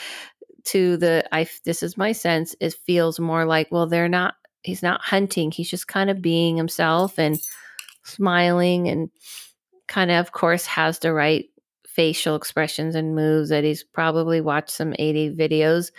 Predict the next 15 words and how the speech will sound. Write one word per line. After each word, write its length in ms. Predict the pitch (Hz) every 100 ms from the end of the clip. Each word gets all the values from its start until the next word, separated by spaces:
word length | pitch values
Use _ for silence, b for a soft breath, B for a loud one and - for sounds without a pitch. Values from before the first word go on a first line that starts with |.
| B B B B B B _ _ -
And 420 | 190 170 165 165 _
it's 320 | - 175 - -
just 260 | - 175 -
feeling 640 | - 175 170 165 160 160
like 340 | 160 156 - - _
allowing 760 | 165 165 160 156 160 165 160 165
someone 440 | - 165 151 151
to 100 | 160
come, 380 | 160 - 147 143 - _
you 100 | 185
know, 240 | 147 - - _
close 420 | - 202 202 196 -
to 140 | 151
someone 400 | - - - -
else. 400 | - - - -